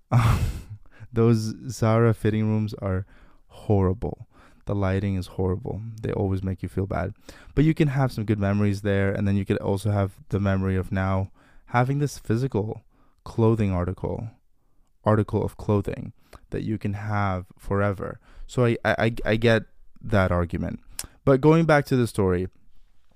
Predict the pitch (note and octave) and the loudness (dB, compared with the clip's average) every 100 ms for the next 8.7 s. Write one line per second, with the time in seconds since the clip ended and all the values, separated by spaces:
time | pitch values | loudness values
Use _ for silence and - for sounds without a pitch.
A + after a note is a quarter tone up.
0 | - - C3 C3+ B2+ C3+ B2 A2 A2 A2 | -16 2 6 6 4 4 4 4 2 0
1 | G#2 - A2+ A#2+ B2 B2 A#2+ A2+ G#2+ - | 0 -2 2 4 6 4 2 0 -2 -8
2 | - G#2+ A2 A2 G#2 - G#2+ G#2 G2+ - | -6 -4 -2 -4 -6 -4 -2 -2 -6 -12
3 | _ _ _ _ G#2 G2+ F#2+ F2+ F2 - | _ _ _ _ -2 0 0 -2 -4 -8
4 | - F2 A2+ _ _ - _ - - _ | -10 -12 -16 _ _ -20 _ -20 -20 _
5 | A#2 A#2 - - A#2 - - A2+ - B2 | 0 0 -2 -2 -2 -2 0 -2 0 -2
6 | A#2 A2+ A2 G#2 G#2+ G#2+ G#2 G#2 G2+ G#2 | 0 0 -2 -2 -2 -2 -2 -2 -2 -2
7 | G2 - - _ _ _ _ _ _ _ | -4 -8 -18 _ _ _ _ _ _ _
8 | A2+ A2+ G2+ - G#2 G#2 | 4 4 4 -2 0 0